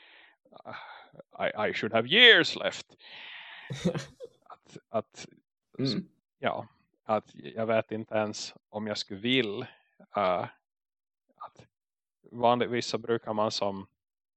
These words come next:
Speaker 1: om man nu har regelbunden sex i alla fall, så brukar man ju ändå på något vis satsa upp till det där,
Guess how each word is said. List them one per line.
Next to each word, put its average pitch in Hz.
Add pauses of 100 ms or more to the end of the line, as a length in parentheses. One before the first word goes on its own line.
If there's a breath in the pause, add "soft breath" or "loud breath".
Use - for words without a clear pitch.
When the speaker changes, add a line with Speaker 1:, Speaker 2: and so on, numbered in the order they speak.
(680)
Speaker 1:
om 110
man 113
nu 110
har 110
regelbunden 104
sex -
i -
alla 92
fall, -
så -
brukar 104
man 104
ju 104
ändå 101
på -
något 101
vis 104
satsa 104
upp 104
till 98
det 98
där, 87